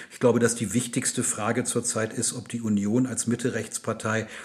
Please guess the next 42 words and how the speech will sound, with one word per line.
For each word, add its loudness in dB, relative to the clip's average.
die 4
immer 6
eine 4
sehr 4
wichtige -2
Funktion -2
für -4
die -2
Gesamtintegration -4
des -6
politischen -6
Systems -6
in -2
der -6
Bundesrepublik -6
hatte, -4
tatsächlich 0
sich 0
als -4
Mitte-Rechtspartei 0
etabliert -2
und -4
die -4
Verantwortung -4
auch -8
sieht, -2
dass 2
sie 4
eigentlich -2
zurzeit -2
als -6
stärkste -2
Kraft -4
die -2
bündeln 4
kann, -2
die 0
sozusagen 0
ernst 4
nehmen, 4
dass -2
wir 0